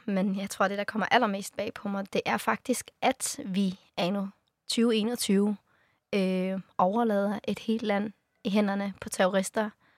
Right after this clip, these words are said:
og begynder at have en debat i Vesten om, at vi skal begynde at,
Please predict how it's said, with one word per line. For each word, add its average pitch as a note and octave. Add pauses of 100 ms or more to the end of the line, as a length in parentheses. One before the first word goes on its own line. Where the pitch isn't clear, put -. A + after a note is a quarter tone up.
(280)
og F#3+
begynder G#3 (340)
at G3
have G#3+
en G#3+
debat G3
i F#3+
Vesten G3
om, - (420)
at F#3+
vi F#3
skal -
begynde F#3
at, F#3